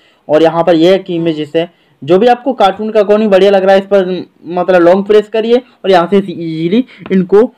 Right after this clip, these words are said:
download कर लीजिए। तो फ्रेंड इस तरीके से आप इन्हें download कर सकते हैं। इतना करने के बाद आपको फिर से अपने मोबाइल का Google खोलना है और Google पर एक application का नाम लिखना है। Sorry,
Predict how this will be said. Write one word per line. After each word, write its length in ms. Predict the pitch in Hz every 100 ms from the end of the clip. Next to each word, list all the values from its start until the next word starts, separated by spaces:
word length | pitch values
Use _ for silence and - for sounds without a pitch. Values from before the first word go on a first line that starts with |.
| _ 147
download 460 | 151 180 165 160
कर 80 | 147
लीजिए। 300 | 135 120 117 - _
तो 60 | 180
फ्रेंड 220 | 233 247
इस 140 | 233
तरीके 300 | 247 247 277
से 100 | 269
आप 120 | 226
इन्हें 200 | 214 220 294 _ 151
download 460 | 170 175 185 233 - _ _ -
कर 120 | 208
सकते 300 | 190 - 156
हैं। 220 | 143 107 _ _ _ _ _
इतना 220 | 202 285 302
करने 240 | 285 240
के 80 | 233
बाद 160 | 233 240
आपको 180 | 240 240
फिर 180 | 208
से 100 | 190 226
अपने 180 | 214 208
मोबाइल 280 | 190 190 196
का 100 | 196
Google 340 | 175 180 208
खोलना 280 | 208 180 170
है 140 | 185 _ _
और 140 | 180 156
Google 240 | 190 233
पर 100 | 254
एक 160 | 262 220
application 520 | 202 226 233 220 202
का 100 | 196
नाम 220 | 185 180
लिखना 240 | 185 175 170
है। 120 | 185 _ _
Sorry, 120 | 196